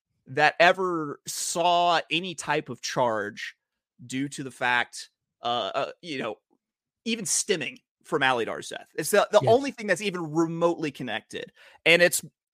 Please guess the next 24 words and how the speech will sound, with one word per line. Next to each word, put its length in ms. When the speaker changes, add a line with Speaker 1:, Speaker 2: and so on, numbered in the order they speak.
Speaker 1:
you 120
know, 200
that 220
he 100
had 200
given 200
a 40
false 300
statement 320
to 80
the 60
grand 300
jury 260
regarding, 680
you 100
know, 140
if 160
he, 300
the 120
night 260
that, 320
that 180
Alydar 440
was, 200